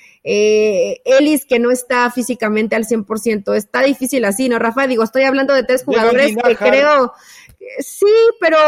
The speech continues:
Speaker 1: estos son determinantes para lo que quería Fabián Coito. Y
Speaker 2: Bueno.
Speaker 1: hone-, a mí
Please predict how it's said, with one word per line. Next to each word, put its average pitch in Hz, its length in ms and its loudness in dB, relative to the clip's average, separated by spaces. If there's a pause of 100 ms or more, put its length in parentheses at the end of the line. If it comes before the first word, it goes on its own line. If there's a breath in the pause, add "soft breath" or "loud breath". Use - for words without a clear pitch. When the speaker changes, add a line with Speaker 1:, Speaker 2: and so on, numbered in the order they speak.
(400)
Speaker 1:
estos 302 360 -4
son 330 160 -2
determinantes 285 800 -2
para 247 180 0
lo 240 160 0
que 233 140 -2
quería 247 260 2
Fabián 262 300 0
Coito. 294 240 -2 (120)
Y 254 60 -6
Speaker 2:
Bueno. 269 200 4
Speaker 1:
hone-, 294 100 0 (100)
a 254 140 4
mí 330 160 4